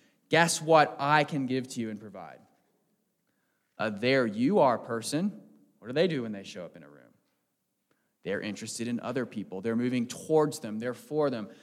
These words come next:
They want to know about what's going on in your life. They're not the person who's there to announce their presence, to make the biggest entrance that they can.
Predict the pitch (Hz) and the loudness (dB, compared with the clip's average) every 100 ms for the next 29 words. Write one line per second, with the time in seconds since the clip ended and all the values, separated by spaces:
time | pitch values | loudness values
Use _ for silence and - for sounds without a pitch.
0 | _ - 156 170 147 151 139 135 139 135 | _ 2 4 6 2 0 2 4 4 4
1 | 131 135 - 123 131 131 139 139 143 139 | 2 -2 -6 -4 -2 0 0 0 0 2
2 | 151 170 156 135 110 - - _ _ _ | 4 4 6 4 2 -4 -16 _ _ _
3 | _ _ _ _ 135 151 147 147 156 156 | _ _ _ _ 2 4 6 8 8 6
4 | 147 151 139 135 127 120 127 123 135 120 | 0 0 2 0 0 0 0 0 -2 0
5 | 117 127 131 120 123 107 131 123 110 - | 2 2 2 0 -4 -4 0 0 0 -2
6 | 131 131 127 117 110 151 143 131 135 131 | 2 2 0 -4 2 2 2 0 -2 -2
7 | 120 104 107 101 95 - 87 78 | -4 -6 -8 -10 -12 -14 -20 -20